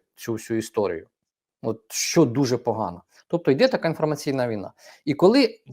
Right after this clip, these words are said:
лунали заяви про переговори, то вони ж одинаково голосно лунали і від нас.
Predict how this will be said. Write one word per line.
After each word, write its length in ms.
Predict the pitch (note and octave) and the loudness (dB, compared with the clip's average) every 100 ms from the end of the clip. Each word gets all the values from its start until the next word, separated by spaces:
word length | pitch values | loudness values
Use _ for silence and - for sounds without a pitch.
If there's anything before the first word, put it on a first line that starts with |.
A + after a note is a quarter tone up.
| - | -2
лунали 460 | C#3 E3+ G3 F3+ | 2 4 4 4
заяви 460 | C#3 D#3 D#3+ C3+ A#2 | 4 4 6 4 2
про 200 | - D#3 | 0 0
переговори, 600 | D3+ D#3 D#3 F#3+ D#4+ A#3+ | 2 2 0 0 2 0
то 180 | - D#3+ | 0 0
вони 220 | E3+ G#3+ | 2 0
ж 100 | - | 0
одинаково 680 | C#3 A#2+ C#3 D#3+ C#3+ A#2+ A#2+ | -4 0 2 2 0 -2 -2
голосно 440 | A#2 G#3 A#3+ - C3 | 0 -2 -4 -4 -4
лунали 360 | B2+ C3+ C#3+ | -2 0 0
і 80 | C3+ | -2
від 160 | A#2+ A2+ | -6 -8
нас. 360 | D#2+ - - | -10 -10 -20